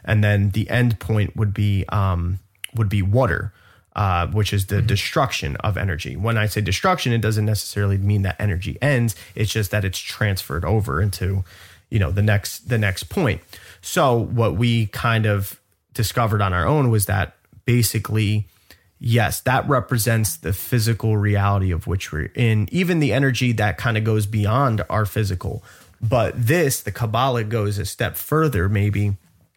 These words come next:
Speaker 1: where it's actually going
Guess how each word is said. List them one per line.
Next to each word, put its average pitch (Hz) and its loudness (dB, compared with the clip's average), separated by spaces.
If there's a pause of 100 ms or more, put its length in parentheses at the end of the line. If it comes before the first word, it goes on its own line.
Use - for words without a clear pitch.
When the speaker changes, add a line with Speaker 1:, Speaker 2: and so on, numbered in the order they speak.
(300)
Speaker 1:
where 117 2
it's - -2
actually 127 0 (420)
going 123 2